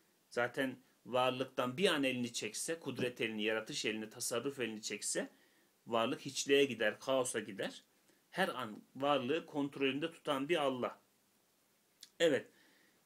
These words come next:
işte rahmeti ve kerem üzerinden biz bu gayreti de görüyoruz.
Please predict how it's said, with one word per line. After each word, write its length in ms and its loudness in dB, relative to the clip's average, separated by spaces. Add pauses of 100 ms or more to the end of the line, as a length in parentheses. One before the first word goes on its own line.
işte 260 -2
rahmeti 440 0
ve 100 -2
kerem 340 -4
üzerinden 580 -4
biz 180 -4
bu 80 -4
gayreti 440 4
de 80 4
görüyoruz. 680 -4